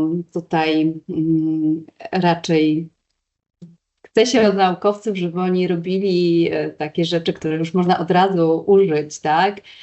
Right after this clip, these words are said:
A te badania podstawowe tak w zasadzie nie wiadomo, komu do czego się przy-, e, przydają. E, natomiast trzeba pamiętać, że, no nie wiem,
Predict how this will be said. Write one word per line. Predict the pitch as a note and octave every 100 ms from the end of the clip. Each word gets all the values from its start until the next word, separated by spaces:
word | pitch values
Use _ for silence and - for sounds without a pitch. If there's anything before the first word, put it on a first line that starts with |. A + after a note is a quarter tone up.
| -
A | -
te | E3+ G3
badania | F#3+ F#3 G3
podstawowe | F#3 F3+ - E3+ F3+
tak | E3+ D#3+
w | D#3+
zasadzie | D#3+ E3 E3
nie | E3+ D3+
wiadomo, | D#3 D#3 G3+ F3+ D#3 D3
komu | E3+ D3+ D#3+ C#3+
do | C#3 D3+
czego | D3 E3
się | E3 -
przy-, | - -
e, | - D3+ D3+
przydają. | - F#3+ E3 D#3+ D3 D#3+ F#3+ _ - - - _
E, | - E3+ E3+
natomiast | F3 F#3+ G3+ G3+ G3
trzeba | - F#3+
pamiętać, | G3 F#3+ F3+ F#3 F#3 F3+
że, | F3+ F3 E3+ E3+ - _ -
no |
nie | G3 E3+
wiem, | C#3+